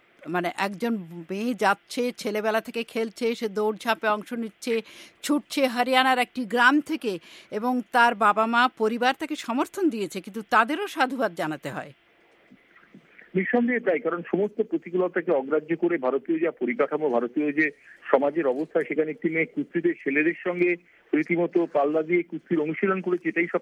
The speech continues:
Speaker 2: থেকে বড় ব্যাপার। সেই কারণেই মেয়েদের এই জয়টাকে উইমেন এম্পাওয়ারমেন্টের জয় বলা হচ্ছে এবং একই সঙ্গে ভারতীয় মহিলারা যে এগিয়ে যাচ্ছেন তার দ্যোতক হিসেবে এটি চিহ্নিত হচ্ছে।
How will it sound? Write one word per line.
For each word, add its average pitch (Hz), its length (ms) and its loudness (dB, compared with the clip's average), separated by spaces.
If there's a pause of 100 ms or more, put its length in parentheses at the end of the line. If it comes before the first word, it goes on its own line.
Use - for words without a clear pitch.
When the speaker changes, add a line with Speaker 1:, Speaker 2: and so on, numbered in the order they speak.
Speaker 2:
থেকে 165 180 0
বড় 127 220 0
ব্যাপার। 147 320 0 (440)
সেই 190 100 4
কারণেই 214 360 0
মেয়েদের 175 360 2
এই 190 80 -2
জয়টাকে 151 460 -2
উইমেন 165 360 -2
এম্পাওয়ারমেন্টের 147 760 0
জয় 127 180 2
বলা 127 200 2
হচ্ছে 120 360 0 (380)
এবং 160 200 2
একই 156 220 0
সঙ্গে 185 320 0
ভারতীয় 147 380 0
মহিলারা 156 360 0
যে 156 160 0
এগিয়ে 143 200 0
যাচ্ছেন 165 340 -2
তার 147 140 2
দ্যোতক 135 380 -2
হিসেবে 160 300 0
এটি 143 140 -6
চিহ্নিত 143 380 0
হচ্ছে। 127 380 2